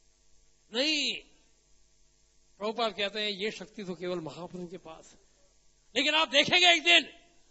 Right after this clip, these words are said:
आप देखेंगे एक दिन चैतन्य महाप्रभु की कृपा इतनी है प्रभुपाद जी के ऊपर, आप देखेंगे प्रभुपाद के समय में भी ऐसा ही होगा। प्रभुपाद के इस आंदोलन में भी होगा कि मायापुर धाम में लाखों लाखों भक्त एक साथ संकीर्तन करेंगे।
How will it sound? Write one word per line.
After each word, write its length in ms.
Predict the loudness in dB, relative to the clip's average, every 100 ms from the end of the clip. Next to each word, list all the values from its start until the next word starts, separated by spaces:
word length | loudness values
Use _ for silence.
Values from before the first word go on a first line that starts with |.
| _ _
आप 160 | 4 4
देखेंगे 480 | 6 4 6 6 4
एक 120 | 4
दिन 160 | 4 2 0 -20 _ _ _ _ _
चैतन्य 380 | 4 4 4 0
महाप्रभु 360 | 0 -2 -2 -6
की 100 | -8
कृपा 340 | -8 -6 -2
इतनी 260 | -2 -2 -2
है 140 | -2
प्रभुपाद 420 | -2 -4 -2 -4
जी 80 | -4
के 120 | -6
ऊपर, 560 | -6 0 -2 -2 -14 _ -4
आप 160 | -4
देखेंगे 360 | -4 -8 -6 -10
प्रभुपाद 600 | -4 -2 -2 -2 -2 -2
के 220 | -2 -8
समय 340 | -8 -10 -8 -8
में 140 | -8
भी 100 | -8
ऐसा 200 | -8 -6
ही 100 | -6
होगा। 380 | -6 -8 -10 -14 -20 -20 _ _ _
प्रभुपाद 400 | -2 0 0 -2
के 80 | -2
इस 100 | -4
आंदोलन 360 | -2 -2 -2 -2
में 100 | -2
भी 80 |
होगा 280 | -2 0 0
कि 120 | -2
मायापुर 460 | -4 -4 -4 -4 -8
धाम 240 | -8 -8
में 180 | -4 -6 -6 -20 _
लाखों 420 | 0 0 4 4
लाखों 320 | 4 2 2 0
भक्त 240 | -2 -2
एक 120 | -6
साथ 160 | -6 -8
संकीर्तन 420 | -8 -12 -10 -10
करेंगे। 380 | -10 -14 -14